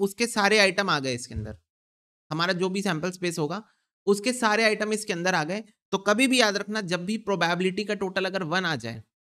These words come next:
ओके, हाँ, सीएमए all sources के क्वेश्चन ओके है for exam। सुनो ध्यान से, अगर, अगर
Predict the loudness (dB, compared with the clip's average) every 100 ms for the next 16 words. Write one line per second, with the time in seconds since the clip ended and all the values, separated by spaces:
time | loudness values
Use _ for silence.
0 | _ _ _ -4 -2 -4 -8 _ _ 2
1 | 2 2 0 0 0 0 0 -2 -4 -6
2 | -6 -6 -6 -8 -8 -8 -6 -6 -6 -6
3 | -8 -10 -12 -14 -10 -6 -2 -2 -4 -6
4 | -14 -16 _ _ _ -2 2 2 0 -4
5 | _ _ _ _ _ _ _ _ _ -2
6 | 2 0 -2